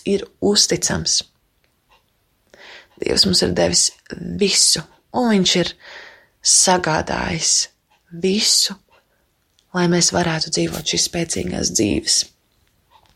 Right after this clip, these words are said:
Mūsu daļa ir ticība. Ticēt, ka Dievs dara katrā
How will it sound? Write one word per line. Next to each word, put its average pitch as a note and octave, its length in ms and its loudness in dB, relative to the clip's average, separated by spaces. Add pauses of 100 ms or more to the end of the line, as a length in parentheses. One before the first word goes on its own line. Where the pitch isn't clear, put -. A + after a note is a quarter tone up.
(140)
Mūsu F#3 320 2
daļa F3+ 220 4
ir - 100 -12
ticība. - 600 -4 (760)
Ticēt, - 540 0 (840)
ka - 160 0
Dievs F#3+ 300 6
dara F3 180 2
katrā A#3+ 560 0